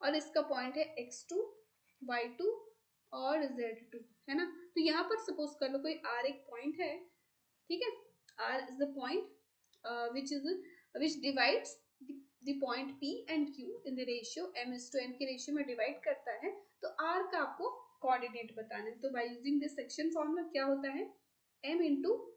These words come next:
X टू plus N into X वन और divide by M plus N। ठीक है, ये हो गया। In the similar way ये हो गया एम वाई टू प्लस एन वाई वन divide by M plus N,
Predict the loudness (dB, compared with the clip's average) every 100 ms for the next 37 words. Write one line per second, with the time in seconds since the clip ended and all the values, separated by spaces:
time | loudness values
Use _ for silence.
0 | _ -10 -10 -4 0 0 -2 -16 _ _
1 | _ 2 2 2 -6 -4 0 2 0 -4
2 | -18 _ _ _ _ _ _ _ _ _
3 | _ -6 -2 0 0 -2 -4 -4 -2 -2
4 | -4 -4 -2 -2 -2 0 0 0 -8 -6
5 | -6 -8 -8 -12 -12 -20 _ _ _ _
6 | -8 -4 -2 -2 0 0 0 -4 -6 -18
7 | _ -6 -6 -4 -4 0 4 4 4 0
8 | -2 -12 -20 _ _ _ _ -10 -4 0
9 | 0 0 -2 0 -2 0 2 2 4 2
10 | 4 -2 -4 -6 -4 0 0 0 0 0
11 | -2 -2 -2 -2 -4 -12 -12 -12 -14 -20